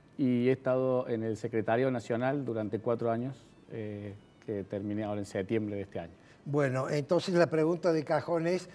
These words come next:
Speaker 2: quiero que no-, eh, nos expliques a la comunidad de Legos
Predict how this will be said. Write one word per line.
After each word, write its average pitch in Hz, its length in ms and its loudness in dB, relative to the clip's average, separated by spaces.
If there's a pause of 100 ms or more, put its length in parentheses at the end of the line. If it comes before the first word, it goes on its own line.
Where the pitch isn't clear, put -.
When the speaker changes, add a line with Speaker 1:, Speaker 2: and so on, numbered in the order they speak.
(220)
Speaker 2:
quiero 180 280 2
que 151 220 0
no-, 143 260 -2
eh, 160 160 -8
nos 151 280 -2
expliques 165 720 -2 (280)
a 131 60 -2
la 135 160 0
comunidad 147 640 2
de 147 160 0
Legos 147 500 2